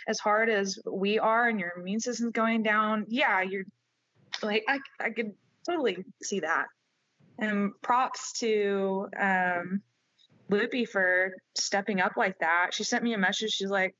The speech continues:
"We tried." <laughs> I was so confused. It was just like, taking me out. Um, I don't know what to say. <laughs> I was like, "What is this?" And she's like, "No, like, I can't,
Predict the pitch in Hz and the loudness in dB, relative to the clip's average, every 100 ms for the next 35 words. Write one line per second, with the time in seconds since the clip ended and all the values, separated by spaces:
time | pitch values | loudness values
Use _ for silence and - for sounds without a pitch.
0 | - - 220 233 262 254 220 214 208 208 | -18 -6 -4 0 2 2 2 0 -4 -8
1 | - 233 262 349 277 254 349 - 294 226 | -4 -2 2 2 0 -2 -4 -4 -6 -6
2 | 208 214 294 302 - 302 302 285 277 240 | -2 -2 -2 -4 -8 -6 -6 -4 -2 -2
3 | - _ - _ - 202 208 - 165 165 | -4 _ -20 _ -20 -10 -10 -10 -8 0
4 | 233 254 269 262 262 - _ - - 220 | 2 4 4 2 0 -14 _ -12 -2 2
5 | 190 185 190 220 _ - - 170 185 180 | 4 2 0 -6 _ -12 -4 -2 0 -2
6 | - 170 - - 226 233 269 - 359 - | -2 -6 -6 -2 0 0 0 0 0 -2
7 | 359 381 381 - 427 - - 311 277 226 | -4 -2 -2 -2 -4 -6 -6 -6 -2 -2
8 | 196 208 262 254 269 254 220 240 220 202 | 0 -2 0 0 0 0 -2 -2 -2 0
9 | 220 226 180 170 180 180 180 214 196 185 | 2 4 4 2 0 0 -4 -2 0 0